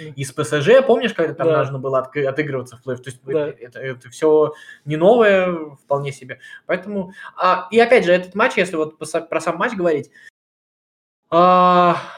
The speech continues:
Speaker 2: м, Сульшер отлично готовится к таким играм. Я думаю, что в Лиге Европы, поэтому у него есть шансы, потому что это действительно такая штука, вот где именно так и надо себя вести.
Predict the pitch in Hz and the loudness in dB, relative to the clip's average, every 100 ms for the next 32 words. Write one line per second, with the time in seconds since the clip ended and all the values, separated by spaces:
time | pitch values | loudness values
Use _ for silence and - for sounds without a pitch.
0 | - _ _ _ 165 151 151 - _ _ | -20 _ _ _ -16 -14 -14 -18 _ _
1 | _ _ 127 - 196 - 147 147 190 180 | _ _ -20 -16 -14 -8 -8 -6 -10 -12
2 | 117 107 135 131 139 113 - 110 107 107 | -16 -10 -8 -4 -6 -6 -14 -14 -12 -14
3 | 107 _ _ _ - 143 143 170 196 123 | -18 _ _ _ -14 -12 -8 -6 -6 -6
4 | 104 _ _ _ _ _ _ _ 131 160 | -10 _ _ _ _ _ _ _ -4 -2
5 | 156 139 147 143 139 135 139 120 - 110 | -2 -8 -8 -8 -6 -4 -4 -4 -10 -16
6 | - 110 110 107 110 - 151 - 101 92 | -16 -20 -20 -16 -14 -12 -12 -12 -20 -20
7 | - 101 101 - 98 104 _ 104 95 92 | -18 -20 -20 -20 -20 -20 _ -20 -20 -20
8 | 95 101 - 104 98 95 98 - 123 120 | -18 -18 -14 -10 -10 -12 -16 -16 -18 -16
9 | 107 113 113 127 120 120 117 113 113 110 | -20 -18 -12 -10 -10 -10 -10 -12 -10 -12
10 | 101 _ 90 92 _ - | -14 _ -18 -18 _ -20